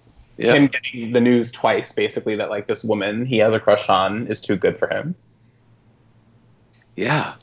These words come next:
Speaker 1: Um, and, you know, the real kicker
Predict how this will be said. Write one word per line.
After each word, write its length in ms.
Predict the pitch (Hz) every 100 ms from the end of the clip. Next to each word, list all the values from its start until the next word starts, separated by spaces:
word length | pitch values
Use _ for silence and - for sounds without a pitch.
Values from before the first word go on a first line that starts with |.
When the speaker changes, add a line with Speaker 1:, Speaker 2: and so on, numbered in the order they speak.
| _ _
Speaker 1:
Um, 680 | - 95 92 95 92 90 82 - _ _ _ _ _ _
and, 500 | 101 95 92 92 87 - _ _ _ _ _ _ _ _
you 140 | 107
know, 180 | 101 95
the 140 | 95
real 220 | 98 120 101
kicker 1040 | - 156 160 - - - 95 92 95 -